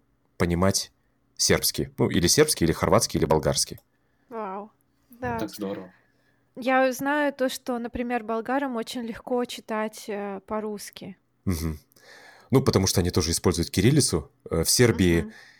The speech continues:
Speaker 1: используют два алфавита, и кириллицу, и латиницу. То есть там многие даже на административных зданиях,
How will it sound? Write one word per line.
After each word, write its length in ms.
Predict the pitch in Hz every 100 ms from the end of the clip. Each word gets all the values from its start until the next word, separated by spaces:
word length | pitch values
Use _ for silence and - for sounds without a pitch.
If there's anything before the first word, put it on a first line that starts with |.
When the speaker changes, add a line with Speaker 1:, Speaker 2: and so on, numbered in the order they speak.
| _
Speaker 1:
используют 580 | 98 - 104 - 90 - _ _
два 320 | 87 85 92
алфавита, 600 | 82 - 90 123 131 85 - -
и 100 | 95
кириллицу, 480 | - 92 82 - 87
и 20 |
латиницу. 600 | 85 - 160 170 - 82 - _
То 60 | -
есть 140 | 82 -
там 220 | 80 80
многие 400 | 92 92 90 82
даже 420 | 80 80 80 78 - - - - - - - _
на 360 | - 82 85 78
административных 720 | - 90 82 - - 143 135
зданиях, 480 | 90 95 85 80 -